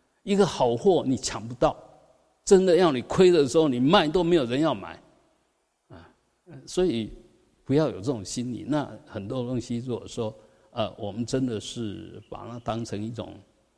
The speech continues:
智慧啊，还是什么的游戏，把它当成一种游戏，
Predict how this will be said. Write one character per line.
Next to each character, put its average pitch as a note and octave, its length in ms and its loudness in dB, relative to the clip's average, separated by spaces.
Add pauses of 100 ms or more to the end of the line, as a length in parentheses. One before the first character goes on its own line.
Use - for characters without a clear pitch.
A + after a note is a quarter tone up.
(160)
智 A#2+ 240 -6
慧 G#2 320 -4
啊， F#2+ 240 -12
还 G2 120 -10
是 A#2 120 -4
什 - 240 -10
么 G2+ 260 -18 (360)
的 F#2+ 260 -8 (140)
游 G#2+ 180 -6
戏， - 260 -2 (220)
把 F2+ 140 -10
它 A#2+ 60 -8
当 C#3 220 -4
成 C3 120 -6
一 B2 40 -4
种 G2 160 -10
游 G#2 160 -10
戏， A2 400 -10